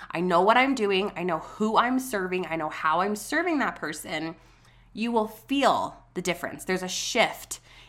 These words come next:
in how things work for you, okay? So, like, if you look at my business prior and I was in the network marketing space,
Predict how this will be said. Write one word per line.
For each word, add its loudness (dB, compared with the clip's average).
in -2
how 4
things -4
work 6
for 0
you, -12
okay? -2
So, -4
like, 0
if -8
you -2
look 0
at -4
my 4
business -2
prior 8
and 2
I 0
was -4
in -4
the -4
network -6
marketing 2
space, -8